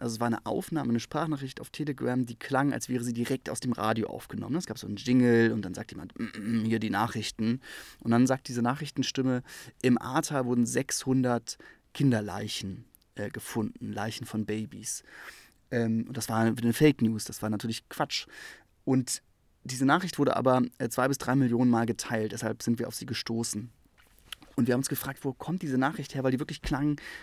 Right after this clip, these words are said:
äh, wie ein, wie aus dem Radio aufgenommen. Also es war, man hat gehört, es hat jemand sein Handy in der Hand, hat sich gerade Frühstück gemacht, dieses Radio aufgenommen und diese Nachricht. Und, ähm, hat dann diese Aufnahme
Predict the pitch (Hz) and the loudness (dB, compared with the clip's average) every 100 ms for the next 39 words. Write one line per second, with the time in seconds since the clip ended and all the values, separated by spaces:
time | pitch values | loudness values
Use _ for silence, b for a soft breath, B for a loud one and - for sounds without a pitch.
0 | B - 123 123 139 147 139 b b b | B 0 2 2 0 0 -2 b b b
1 | 120 127 127 131 131 - - 123 147 - | 0 2 4 4 4 0 -6 -8 -8 -4
2 | - - 147 - 165 120 - - 110 104 | -4 0 0 2 4 4 2 -2 -4 -4
3 | 101 104 113 117 135 131 107 123 127 - | -4 -4 -4 0 4 4 2 0 -2 -2
4 | 131 135 180 - 135 - 107 123 120 117 | 0 2 -2 -4 -8 -6 0 0 0 0
5 | 165 160 - 135 131 131 127 - B B | 0 0 -2 -2 0 0 0 -4 B B
6 | - 127 - 117 - 170 - 135 131 127 | -8 -6 -4 -6 -4 -6 -4 -2 0 0
7 | - - B B 123 110 - 117 151 139 | -2 -16 B B -4 -2 -2 0 2 2
8 | 135 - 113 110 117 117 123 120 117 107 | 0 -4 -2 2 2 2 -2 -2 -2 -2
9 | - - - - - B B - 117 - | -4 -10 -12 -14 -18 B B -4 -2 -2
10 | - - 113 110 110 107 104 _ - - | -10 -4 -2 0 0 -4 -8 _ -20 -20
11 | _ - 120 110 110 139 185 - 131 139 | _ -10 -6 -2 -2 -2 -2 -2 -4 -2
12 | 123 120 | 0 -2